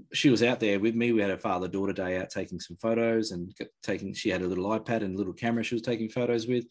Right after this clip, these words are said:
And we do this photo, took the photo. I'm like, "Yep." She's like, "Dad, can we go? Let's go." You know,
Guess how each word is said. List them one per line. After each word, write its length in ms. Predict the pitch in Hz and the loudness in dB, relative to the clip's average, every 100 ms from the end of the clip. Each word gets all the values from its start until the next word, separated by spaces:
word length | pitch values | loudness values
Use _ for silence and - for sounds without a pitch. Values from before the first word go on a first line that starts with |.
| - - - - _ - | -12 -18 -18 -20 _ -4
And 420 | 123 127 131 131 | 2 4 4 4
we 60 | 135 | 8
do 120 | 151 | 8
this 140 | 131 117 | 8 4
photo, 560 | - 160 156 156 151 143 | 4 6 8 6 6 4
took 220 | 143 - | 0 -8
the 80 | - | -6
photo. 200 | - 123 | 0 2
I'm 60 | 113 | 2
like, 120 | 113 | 4
"Yep." 160 | 160 - | 2 2
She's 140 | 107 | -4
like, 140 | 120 | -4
"Dad, 280 | - 165 156 | 0 2 2
can 80 | 143 | 2
we 80 | 139 | 2
go? 260 | 139 143 139 | 4 4 4
Let's 180 | 135 135 | 0 -2
go." 200 | 135 139 | -2 0
You 140 | 127 | 0
know, 160 | 123 | 0